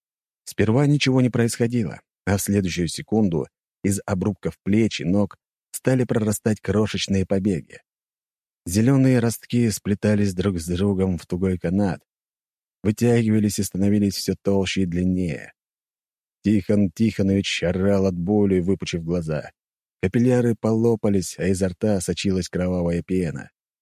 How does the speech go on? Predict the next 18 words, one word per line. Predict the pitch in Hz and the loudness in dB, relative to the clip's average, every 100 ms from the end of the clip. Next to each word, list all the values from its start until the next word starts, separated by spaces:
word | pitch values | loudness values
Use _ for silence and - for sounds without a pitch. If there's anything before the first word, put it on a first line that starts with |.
| _ _ _ _ | _ _ _ _
Побеги | 76 85 110 101 | -2 2 2 2
росли | 104 101 - 107 | 2 0 0 2
не | 101 98 | 2 0
только | - 110 101 104 | 2 2 2 2
наружу, | 107 107 104 104 90 - | 2 2 2 0 0 -2
но | 87 104 107 104 | 0 2 4 2
и | 98 | 2
внутрь | 104 120 110 76 - | 2 2 0 -4 -4
тела. | 120 120 69 - _ _ _ _ _ _ _ - | -2 0 -2 -8 _ _ _ _ _ _ _ 0
Их | 107 - | 0 0
корни | - 127 120 120 | 0 0 2 2
обвивались | 117 107 110 113 107 - | 2 2 2 2 2 0
вокруг | 98 - 107 - | -4 -2 -4 0
нервных | 101 98 101 - | 0 0 -2 -2
окончаний, | 92 95 - 110 113 98 85 | -4 -4 0 0 2 2 0
заставляя | 80 78 82 85 82 | -4 -4 -2 0 0
ману | 82 87 92 85 | 0 -2 -2 -4
струиться | - 78 90 98 85 92 85 | -4 -4 -2 -2 -4 -4 -6